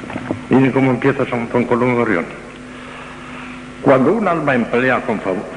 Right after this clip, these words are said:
con fervor los muchos y admirables medios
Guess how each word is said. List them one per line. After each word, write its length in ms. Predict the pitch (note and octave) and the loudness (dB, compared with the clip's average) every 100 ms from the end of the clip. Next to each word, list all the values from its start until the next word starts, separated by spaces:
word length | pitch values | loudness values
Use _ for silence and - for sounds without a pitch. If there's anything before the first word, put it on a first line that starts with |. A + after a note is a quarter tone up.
| - - - - - | -12 -14 -16 -10 0
con 160 | A#2 | 2
fervor 480 | - G#2+ F2+ A#2 F#2+ | 4 2 4 2 2
los 180 | F#2 E2+ | -2 0
muchos 280 | A#2+ C#3 C3+ | 0 0 2
y 80 | A2+ | 2
admirables 560 | G#2+ G#2 A#2+ A#2+ - G#2 | 4 4 4 2 0 0
medios 640 | G#2+ B2+ A#2+ A#2 G#2 | 4 4 2 0 -2